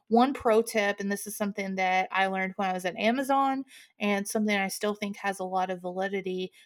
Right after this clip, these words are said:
is when you answer a question, especially in structured interviews, a lot of them are behavioral based. Um, two tips.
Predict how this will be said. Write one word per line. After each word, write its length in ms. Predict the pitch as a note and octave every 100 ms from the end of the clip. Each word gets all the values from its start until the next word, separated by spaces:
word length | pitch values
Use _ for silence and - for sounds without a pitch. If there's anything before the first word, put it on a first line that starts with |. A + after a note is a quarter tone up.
| -
is 160 | G3 G3
when 120 | C4
you 80 | D4
answer 380 | A3 A3 G#3+ G3+
a 60 |
question, 640 | F#3+ - F#3+ - - F3+ F#3 -
especially 640 | G#3 - A3+ - A#3+ A3 G#3 -
in 140 | G3+
structured 480 | - G3 - G#3+ F#3+
interviews, 440 | F#3 F#3+ F#3 F3+
a 60 | E3+
lot 200 | F#3 F#3+
of 60 |
them 160 | G3+ G3
are 120 | F#3+
behavioral 600 | F#3 E3+ F#3+ F#3 G3+ G#3+
based. 440 | A3 C#4+ D4+ - - - - - -
Um, 300 | G3+ F#3+ G3+
two 200 | - D#4
tips. 440 | D#4 A3 A3 -